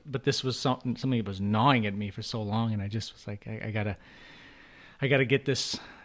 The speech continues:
out of me," 'cause I did in Chicago where I grew up. I,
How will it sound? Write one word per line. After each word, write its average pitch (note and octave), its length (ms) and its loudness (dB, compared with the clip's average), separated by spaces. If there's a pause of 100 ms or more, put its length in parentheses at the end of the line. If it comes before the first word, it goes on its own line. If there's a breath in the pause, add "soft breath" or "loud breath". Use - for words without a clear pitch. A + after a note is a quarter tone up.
(600 loud breath)
out D3 180 12
of C#3 80 8
me," A2 180 4
'cause A2+ 140 2
I C#3+ 60 8
did D3 180 10
in C3+ 100 6
Chicago B2+ 520 8
where G#2+ 80 4
I A2 40 4
grew A2 200 2
up. G#2 160 0
I, A2 80 0